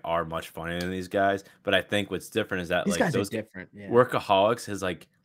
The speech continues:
Speaker 1: no structure around it, you know? Like, they're a bunch, they're three guys that live <laughs> in California that like to smoke weed and are telemarketers.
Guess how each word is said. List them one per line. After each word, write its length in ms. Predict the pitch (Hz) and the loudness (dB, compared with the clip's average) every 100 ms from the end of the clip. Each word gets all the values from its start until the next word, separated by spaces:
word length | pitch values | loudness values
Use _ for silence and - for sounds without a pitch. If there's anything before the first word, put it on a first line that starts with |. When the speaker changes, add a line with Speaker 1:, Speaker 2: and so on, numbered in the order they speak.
| _ | _
Speaker 1:
no 160 | 101 98 | -4 -4
structure 540 | - - - - 113 | -4 -8 -8 -2 0
around 280 | 113 120 123 | 2 2 0
it, 200 | - - _ _ _ | -4 -6 _ _ _
you 140 | - 110 | -8 -4
know? 180 | 110 | -2
Like, 200 | 113 101 | -2 -4
they're 120 | - 98 | -2 0
a 40 | |
bunch, 220 | 104 95 | 0 -2
they're 120 | - | -6
three 140 | 95 104 | -2 2
guys 180 | 107 101 | 2 2
that 100 | 101 | 0
live 240 | 104 - | -4 -6
<laughs> 40 | - | -8
in 160 | 104 | -8
California 760 | 95 107 98 101 - 92 95 92 | -2 0 0 -4 -6 -4 -2 -2
that 120 | 90 | -2
like 100 | 85 | -4
to 60 | 90 | -10
smoke 300 | - 90 85 | -10 -10 -8
weed 180 | 95 90 | -6 -4
and 80 | 87 | -6
are 60 | 82 | -8
telemarketers. 760 | - 95 87 87 - 73 76 | -4 -4 -2 -4 -6 -12 -16